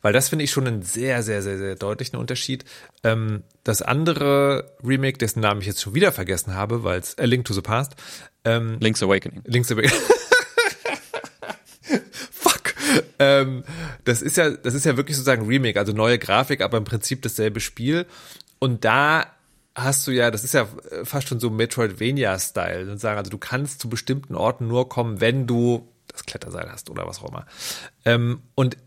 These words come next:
Speaker 1: es gibt hier so eine Sache schon auch. Also diese Kopierfähigkeit wird immer mehr. Du kannst irgendwann fünf Betten stapeln und nicht nur drei oder vier. Und dann kommst du natürlich höher.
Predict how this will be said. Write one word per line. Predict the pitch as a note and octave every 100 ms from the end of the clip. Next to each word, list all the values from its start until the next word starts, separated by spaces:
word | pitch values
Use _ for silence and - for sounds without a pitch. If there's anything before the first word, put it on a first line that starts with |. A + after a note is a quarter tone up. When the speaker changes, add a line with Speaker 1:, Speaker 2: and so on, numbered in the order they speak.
| -
Speaker 1:
es | C3 -
gibt | - G3 -
hier | F#3+ D#3+
so | D3+
eine | C#3+
Sache | C3+ C#3 B2
schon | - D#3 F3 E3
auch. | - C3 B3+ D#4+ - - _ _ _ - _ _
Also | A#2+ A#2+
diese | A#2 A#2+ B2 A#2
Kopierfähigkeit | B2 - E3+ F3+ D#3+ D3+ - C#3 C#3 C#3 C3+
wird | B2
immer | C3 B2
mehr. | A2+ D#3 F#3
Du | F3+
kannst | C3 B2
irgendwann | B2 A2
fünf | G#2+ F#3 G#3
Betten | F3+ E3+ E3
stapeln | D#3+ D#3+ E3 D#3+ D3
und | C#3 B2+ C3
nicht | C#3
nur | D#3 C3
drei | B2 D3 D#3+
oder | D3+ -
vier. | - E3 G3 G#3 - - - A#2+
Und |
dann | A#2
kommst | B2+ B2
du | B2
natürlich | - G#2+ G#2 -
höher. | G2+ G2 A#2+ C4